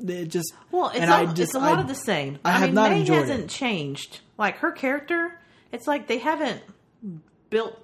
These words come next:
Speaker 2: her, developed her character that much. It seems like they're going back to old May. Like,
Speaker 1: I no
Speaker 2: you know, they
Speaker 1: longer
Speaker 2: did
Speaker 1: think
Speaker 2: all
Speaker 1: she's the Cavalry. I no longer think that.
Speaker 2: Yeah, it's kind of like they've,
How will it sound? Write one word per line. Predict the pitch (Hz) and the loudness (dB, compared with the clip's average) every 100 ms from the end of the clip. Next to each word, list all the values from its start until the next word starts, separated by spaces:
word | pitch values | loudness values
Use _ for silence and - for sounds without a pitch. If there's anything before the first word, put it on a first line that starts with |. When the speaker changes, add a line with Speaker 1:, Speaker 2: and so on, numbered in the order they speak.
| 185 | -14
Speaker 2:
her, | - 208 170 | -4 -2 -2
developed | 170 180 196 214 208 | -6 -4 -2 -2 -6
her | 170 | -8
character | - 185 - 139 127 135 | -4 -4 -4 -4 -4 -2
that | 135 - | -4 -4
much. | 139 98 - | -8 -10 -10
It | 202 | -8
seems | 320 330 | -6 -2
like | 311 - | -2 -2
they're | 220 | -4
going | 202 220 220 196 | -4 -4 -4 -2
back | 185 185 | -2 -4
to | 190 156 - - | -4 -4 -4 -4
old | 180 180 170 | -2 -2 -2
May. | 170 151 | -4 -4
Like, | - 180 - _ - | -4 -6 -8 _ 2
Speaker 1:
I | 190 | 4
no | 220 | 6
Speaker 2:
you | 214 | 6
know, | |
they | 202 | 6
Speaker 1:
longer | 190 | 4
Speaker 2:
did | 508 | 4
Speaker 1:
think | 190 | 2
Speaker 2:
all | - | 4
Speaker 1:
she's | 190 175 | 2 2
the | 151 | -2
Cavalry. | 139 147 143 127 104 92 - _ _ _ _ | -2 0 0 -4 -8 -10 -18 _ _ _ _
I | 170 185 | 2 4
no | 190 | 4
longer | 175 151 139 | 2 0 -4
think | 135 123 117 | -6 -8 -8
that. | 95 80 - _ _ _ _ _ | -12 -12 -18 _ _ _ _ _
Speaker 2:
Yeah, | 262 165 | -4 -2
it's | 208 | -2
kind | 320 | -2
of | 330 | 0
like | 302 285 | -2 -2
they've, | 247 233 220 | -2 -2 -6